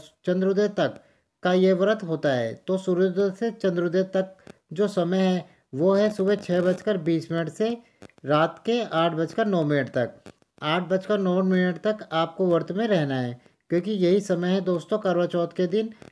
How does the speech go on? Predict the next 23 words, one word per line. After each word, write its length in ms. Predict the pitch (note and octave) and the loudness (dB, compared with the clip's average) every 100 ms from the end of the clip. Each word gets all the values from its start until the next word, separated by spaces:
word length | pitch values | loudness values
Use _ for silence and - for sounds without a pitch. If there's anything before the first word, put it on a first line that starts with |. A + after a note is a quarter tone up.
| _ | _
चंद्रोदय 540 | F3 D#3+ E3 D#3+ D3 C3+ | 2 4 2 4 4 4
का। 200 | C3 G#2 - _ _ _ _ _ _ _ | 2 -2 -8 _ _ _ _ _ _ _
चंद्रोदय 480 | F3+ F#3 G3+ G#3 A#3 | 4 4 4 4 2
हो 280 | A3 D#3+ F3 | 2 2 4
रहा 160 | F3 E3+ | 4 4
है 300 | F#3+ G#3+ A3+ | 4 2 0
आठ 300 | - E3 F3 | -2 -2 -2
बजकर 360 | E3 F3+ - G#3+ | -2 -4 -2 0
नौ 200 | F#3 D#3+ | 2 2
मिनट 340 | D#3+ D3+ B2+ | 2 0 0
पर, 220 | C#3+ C3 - _ _ _ | 0 0 -4 _ _ _
तो 140 | G3+ F#3+ - | -2 -2 -6
इसी 260 | F#3+ A#3+ | -4 -4
समय 340 | G#3+ G3 F#3 F3+ - E3 | 0 2 2 0 -4 -2
आप 260 | F#3 G3+ | -2 -2
पहले 300 | F3+ E3 F#3+ | 0 2 2
से 140 | G3 G3+ | 0 0
व्रत 280 | F3+ F#3 F#3 | 2 2 2
पूजन 260 | F3+ F3 G3+ | 0 0 0
आपने 420 | D#3+ E3+ D#3+ G#3 | -2 -4 -2 -4
कर 200 | G#3 E3 | 0 0
लिया 220 | D3+ D#3+ E3+ | 2 0 0
है। 180 | G3+ | -2